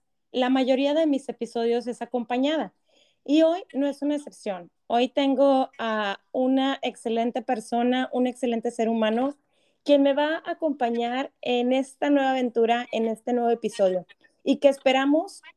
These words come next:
que desde entrada, desde ya, sea de su agrado, y sobre todo porque hoy es un tema muy interesante para muchos, y para quien no lo conozca, también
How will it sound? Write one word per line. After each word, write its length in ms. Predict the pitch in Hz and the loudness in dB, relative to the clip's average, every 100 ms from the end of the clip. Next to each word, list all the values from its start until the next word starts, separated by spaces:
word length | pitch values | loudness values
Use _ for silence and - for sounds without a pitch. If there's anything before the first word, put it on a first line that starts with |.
| - | 0
que 160 | 254 | 2
desde 260 | 240 226 226 | 4 2 -2
entrada, 460 | 226 247 254 285 311 | -2 0 2 2 2
desde 340 | 269 220 214 | 0 -2 -2
ya, 300 | 233 262 - | 0 0 -4
sea 300 | - 262 247 | -4 0 2
de 120 | 262 | 0
su 160 | 262 - | -2 -2
agrado, 540 | 214 220 226 240 277 359 _ - _ _ _ _ _ _ | 0 0 0 0 -2 -4 _ -20 _ _ _ _ _ _
y 260 | 311 311 311 | 0 0 0
sobre 260 | 320 330 | 0 0
todo 300 | 320 370 427 | 2 0 0
porque 560 | 381 339 - 269 247 - _ _ | -2 -2 0 2 2 -4 _ _
hoy 160 | 285 339 | 0 0
es 140 | 330 | -4
un 120 | 381 | -2
tema 880 | 302 294 302 311 320 320 285 208 190 - _ _ 254 | 0 2 2 0 0 0 -2 -2 -6 -14 _ _ -2
muy 1000 | 262 269 277 302 311 311 311 311 294 285 | 2 2 2 2 2 2 0 -2 -4 -2
interesante 760 | 269 254 233 220 220 240 240 262 | 0 2 2 0 0 -4 -2 -6
para 220 | - 226 | -2 0
muchos, 600 | 214 233 233 294 302 - - | 0 -2 -2 -2 -2 -4 -6
y 120 | 269 | -2
para 240 | - 254 | 0 0
quien 280 | 247 269 269 | 0 -2 0
no 120 | 277 | 0
lo 120 | 302 - | -2 -4
conozca, 560 | 277 285 285 311 320 - | 0 0 0 -4 -2 -2
también 440 | 247 226 269 | -4 -4 -6